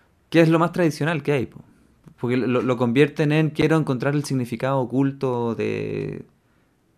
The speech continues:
de la película que me gusta", y se olvidan de los otros estratos. Entonces, como que ya deja de ser mul-, multimodal y están solo interpretando nomás. Así que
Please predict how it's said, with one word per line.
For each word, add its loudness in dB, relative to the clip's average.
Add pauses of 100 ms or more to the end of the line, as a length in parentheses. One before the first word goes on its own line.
de -8
la -4
película 2
que 0
me 0
gusta", -2 (800)
y 2
se 2
olvidan 2
de 2
los 4
otros 0
estratos. -4 (440)
Entonces, -16
como -4
que 0
ya 2
deja -2
de 0
ser -4
mul-, -4 (260)
multimodal -4
y -2
están -4
solo 0
interpretando -6
nomás. -14 (340)
Así -20
que -4